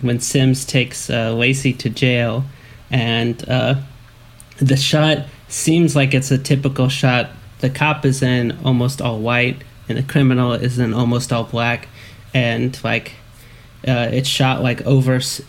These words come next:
uh, Sterling Hayden's shoulder, so he's, like, pretty big and imposing, and then, like, um, it might be, like, a slightly wide-angle lens, so, like, even though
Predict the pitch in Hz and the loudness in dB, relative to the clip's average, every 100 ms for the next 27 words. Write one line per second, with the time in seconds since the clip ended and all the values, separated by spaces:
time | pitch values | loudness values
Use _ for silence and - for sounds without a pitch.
0 | - 123 127 - 123 120 123 131 123 117 | -4 -2 -2 -2 -2 -2 0 0 0 -2
1 | 113 - 160 170 170 165 160 - - - | -4 -2 0 2 2 2 0 -6 -20 -20
2 | - - - 135 123 - 139 135 123 - | -20 -12 -2 0 0 2 2 2 -2 -4
3 | - 139 123 131 139 131 131 127 - - | -2 0 0 0 0 2 0 -4 -18 -6
4 | 131 120 120 - 131 135 135 131 127 127 | -2 -2 -2 -2 2 2 2 0 0 -2
5 | 165 - - 120 117 113 113 110 - 127 | -6 -12 -4 -4 -2 -4 -4 -6 -6 -4
6 | 120 139 143 135 - 127 127 123 123 117 | -2 -2 -2 -4 -2 0 0 0 -2 -4
7 | 113 135 - 117 113 120 113 113 120 120 | -6 -8 -4 -4 -2 -4 -4 -4 -4 -4
8 | 120 117 120 123 123 123 - - 120 113 | -4 -4 -2 -2 -2 -4 -10 -6 -4 -4
9 | 117 - 131 135 120 117 120 151 | -6 -2 -2 0 -2 -4 -2 -2